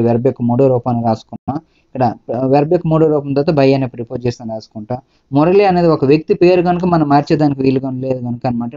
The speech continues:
pronouns ఉంటే మనకు మార్చుకోవచ్చు కానీ నౌన్గా ఉంటే మనం మార్చలేం కనుక అనమాట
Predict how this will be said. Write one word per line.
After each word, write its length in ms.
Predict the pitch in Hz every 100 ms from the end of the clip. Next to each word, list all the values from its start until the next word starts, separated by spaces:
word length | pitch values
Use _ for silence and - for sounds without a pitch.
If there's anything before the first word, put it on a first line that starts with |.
| -
pronouns 380 | 135 139 175 180 180
ఉంటే 120 | 202 190
మనకు 180 | 156 151
మార్చుకోవచ్చు 520 | 143 - 147 139 139
కానీ 160 | 139 214 269 _ _ 123
నౌన్గా 360 | 139 190 202 190 170
ఉంటే 140 | 170 170
మనం 120 | 151 139
మార్చలేం 380 | 143 - 143 131
కనుక 160 | 127 123
అనమాట 200 | 123 120